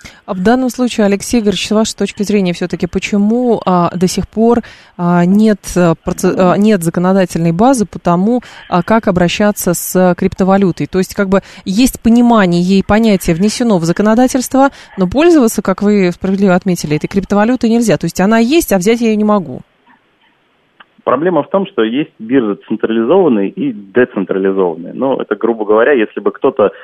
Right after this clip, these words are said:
Speaker 2: а, рубли бумажные печатал, м, где-то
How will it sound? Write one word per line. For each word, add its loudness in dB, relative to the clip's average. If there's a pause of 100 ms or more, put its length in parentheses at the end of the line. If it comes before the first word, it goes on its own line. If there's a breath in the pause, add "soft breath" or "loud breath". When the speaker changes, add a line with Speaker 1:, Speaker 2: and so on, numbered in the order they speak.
(180 loud breath)
Speaker 2:
а, -2
рубли 2
бумажные 0
печатал, -2
м, -18 (120)
где-то -2